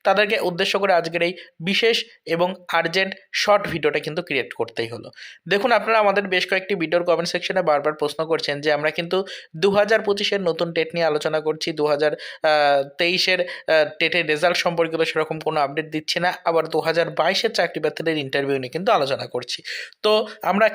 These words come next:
কেন দু হাজার তেইশে টেটের রেজাল্ট প্রকাশ সম্পর্কিত সেরকম কোনো আপডেট আপনাদেরকে দিচ্ছি না, এই নিয়ে আপনারা অনেকেই প্রশ্ন করেছেন এবং বর্তমান সিচুয়েশনটা জানার চেষ্টা করেছেন। তো সেই কারণে আজকের এই ভিডিওটা ক্রিয়েট করে আপনাদেরকে শুধুমাত্র এটাই বলতে চাইছি যে প্রাথমিক শিক্ষা পর্ষদ দু হাজার পঁচিশ শিক্ষাবর্ষে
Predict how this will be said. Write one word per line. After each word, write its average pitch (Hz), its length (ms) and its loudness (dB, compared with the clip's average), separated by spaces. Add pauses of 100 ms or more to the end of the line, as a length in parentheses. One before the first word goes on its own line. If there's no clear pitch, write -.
(120)
কেন 175 280 2
দু 175 140 -2
হাজার 175 320 0
তেইশে 165 280 0
টেটের 151 340 0
রেজাল্ট 147 280 0
প্রকাশ 151 240 0
সম্পর্কিত 160 460 -2
সেরকম 147 400 0
কোনো 151 200 0
আপডেট 143 240 0
আপনাদেরকে 143 420 0
দিচ্ছি 139 280 -6
না, 196 80 2
এই 151 100 0
নিয়ে 143 140 2
আপনারা 139 200 -2
অনেকেই 135 280 0
প্রশ্ন 160 300 -4
করেছেন 170 340 2
এবং 180 200 0
বর্তমান 151 360 2
সিচুয়েশনটা 151 520 -2
জানার 151 340 0
চেষ্টা 120 220 -2
করেছেন। 113 340 -8 (360)
তো - 100 0
সেই 208 200 2
কারণে 220 260 4
আজকের 202 260 2
এই 208 60 2
ভিডিওটা 190 320 0
ক্রিয়েট 180 280 -4
করে 190 140 2
আপনাদেরকে 185 380 -2
শুধুমাত্র 175 400 -2
এটাই 175 180 2
বলতে 175 280 0
চাইছি 185 280 -2
যে 185 120 0 (340)
প্রাথমিক 226 360 4
শিক্ষা 226 240 0
পর্ষদ 214 340 2
দু 196 100 0
হাজার 190 260 4
পঁচিশ 180 320 -2
শিক্ষাবর্ষে 175 500 2